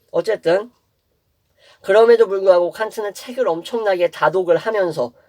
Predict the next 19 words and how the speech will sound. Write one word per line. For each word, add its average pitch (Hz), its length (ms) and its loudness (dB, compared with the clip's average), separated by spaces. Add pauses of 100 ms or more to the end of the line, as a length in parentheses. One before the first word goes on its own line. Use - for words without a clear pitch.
(140)
예, 139 200 -4
세상에 202 360 0
대해 170 180 6
많은 147 220 0
것을 160 240 -2
알았다고 151 460 0
말씀드렸고, 147 800 -2 (360)
예, 143 220 0
이러한 180 360 6
부분들이 147 500 -10
이제 127 120 -16
학생들이 180 720 -10 (180)
그를 170 220 -4
좋아할 175 280 4
수밖에 180 340 -4
없게 127 280 -4
만들었다. 147 640 -4 (200)
자, - 280 -2 (340)
칸트는 214 680 2